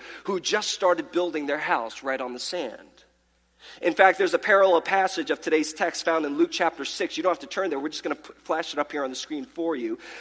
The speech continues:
The gospel writer Luke puts it this way. He says, "Why do you call me Lord, Lord, and not do what I tell you?" Right? Like, th-, th-, th-, that, that, there's a disconnect there. Again, Jesus is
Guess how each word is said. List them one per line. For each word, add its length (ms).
The 80
gospel 420
writer 320
Luke 300
puts 200
it 120
this 240
way. 240
He 120
says, 260
"Why 280
do 60
you 140
call 260
me 160
Lord, 380
Lord, 520
and 100
not 220
do 100
what 140
I 80
tell 280
you?" 300
Right? 100
Like, 180
th-, 160
th-, 160
th-, 280
that, 360
that, 240
there's 200
a 40
disconnect 600
there. 160
Again, 180
Jesus 480
is 140